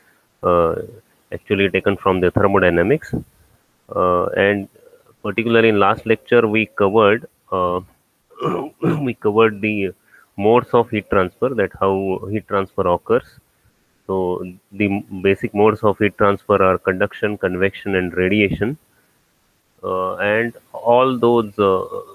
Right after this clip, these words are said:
all those processes of, uh, conduction, convection, radiation, how it happens, and, uh, that we saw in detail,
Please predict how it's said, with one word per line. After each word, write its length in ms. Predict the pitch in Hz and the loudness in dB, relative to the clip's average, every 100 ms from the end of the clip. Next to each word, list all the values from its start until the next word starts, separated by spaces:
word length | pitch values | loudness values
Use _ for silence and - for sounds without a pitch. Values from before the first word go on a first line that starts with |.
| _ _ - | _ _ 0
all 180 | 117 | 2
those 180 | 117 110 | 4 2
processes 580 | 107 107 101 110 113 104 | 2 0 2 0 0 0
of, 160 | 107 - - | 0 -2 -4
uh, 200 | 101 92 | 0 0
conduction, 680 | - 98 98 104 - 117 127 _ | 0 -2 0 -2 -2 -6 -6 _
convection, 540 | 98 95 101 - 113 101 | -4 0 -2 -4 -8 -4
radiation, 540 | 92 95 98 - 123 | -2 0 0 -2 -4
how 220 | 107 101 | 0 2
it 120 | 104 | 2
happens, 460 | - 92 - 107 120 | 0 -4 -2 -4 -4
and, 300 | 107 98 90 | -6 -6 -8
uh, 240 | - - - 98 | -8 -8 -10 -6
that 220 | 92 - | -6 -4
we 120 | 92 | -6
saw 220 | - 117 | 0 2
in 180 | 120 95 | 2 0
detail, 420 | 98 98 113 80 | -4 -2 0 -2